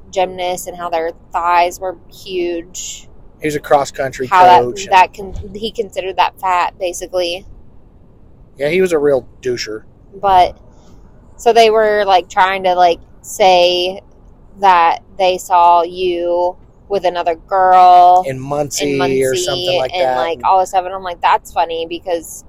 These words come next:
Speaker 1: he was with me at
Speaker 2: Yeah.
Speaker 1: that time."
Speaker 2: Well, I
Speaker 1: Like,
Speaker 2: when they said, but I, wasn't I in Colorado, so it was impossible?
Speaker 1: No.
Speaker 2: Oh, okay.
Speaker 1: You were,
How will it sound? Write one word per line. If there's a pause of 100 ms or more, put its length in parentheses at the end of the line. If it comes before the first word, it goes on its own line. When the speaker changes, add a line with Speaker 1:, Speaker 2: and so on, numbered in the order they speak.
(140)
Speaker 1:
he
was
with
me (640)
at
Speaker 2:
Yeah.
Speaker 1:
that
time." (140)
Speaker 2:
Well,
I
Speaker 1:
Like,
Speaker 2:
when
they
said,
but
I,
wasn't
I
in
Colorado,
so
it
was
impossible?
Speaker 1:
No. (140)
Speaker 2:
Oh,
okay.
Speaker 1:
You
were,